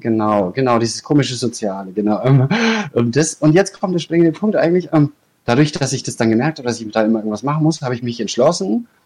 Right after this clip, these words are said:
ähm, überhaupt nicht erst wo-, zu wollen, dass ich da irgendwo dazugehöre. Ich dachte mir, ja, grundlegend bin ich ja auch ein Mensch, so, aber wer hat denn mir gesagt, dass ich das alles machen muss wie die anderen?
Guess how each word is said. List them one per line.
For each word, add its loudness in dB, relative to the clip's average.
ähm, 2
überhaupt 0
nicht 2
erst -4
wo-, 0
zu -6
wollen, 4
dass -2
ich -12
da 0
irgendwo 0
dazugehöre. -2
Ich -20
dachte -4
mir, 2
ja, 0
grundlegend 0
bin -6
ich -6
ja -8
auch -8
ein -2
Mensch, -2
so, 0
aber 2
wer -2
hat 0
denn 2
mir 2
gesagt, -4
dass -4
ich -10
das -10
alles -2
machen -4
muss -6
wie -6
die -2
anderen? -12